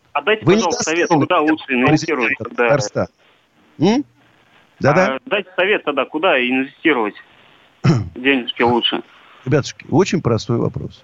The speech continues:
Speaker 2: Три шестьдесят пять депозит в Сбере.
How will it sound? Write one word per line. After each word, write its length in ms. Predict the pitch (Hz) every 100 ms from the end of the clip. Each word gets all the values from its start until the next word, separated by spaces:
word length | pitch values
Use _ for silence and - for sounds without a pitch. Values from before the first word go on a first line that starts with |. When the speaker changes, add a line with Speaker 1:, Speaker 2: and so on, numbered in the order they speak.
| _ - - - _ -
Speaker 2:
Три 200 | 180 190
шестьдесят 500 | 139 113 131 113 -
пять 420 | 202 214 - -
депозит 560 | 87 98 - 123 127 160
в 40 |
Сбере. 420 | 92 78 82 71